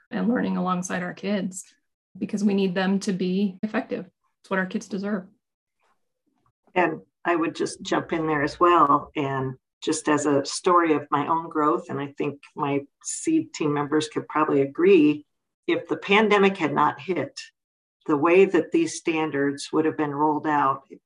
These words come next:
Speaker 2: probably would have been typical rollout of the revisions of Nebraska Teacher and Principal Performance Standards, and then an evaluation instrument and some guidance documents around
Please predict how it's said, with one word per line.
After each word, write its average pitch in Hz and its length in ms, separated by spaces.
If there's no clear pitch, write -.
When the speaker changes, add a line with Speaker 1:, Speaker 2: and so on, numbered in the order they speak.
Speaker 2:
probably 185 360
would 180 180
have 170 220
been 160 400
typical 202 600
rollout 165 680
of 147 320
the 151 60
revisions 151 600
of 143 260
Nebraska 143 460
Teacher 156 340
and 143 80
Principal 151 360
Performance 170 500
Standards, 135 520
and 156 200
then 160 460
an 156 120
evaluation 165 800
instrument 147 600
and 139 140
some 139 280
guidance 151 420
documents 139 600
around 139 380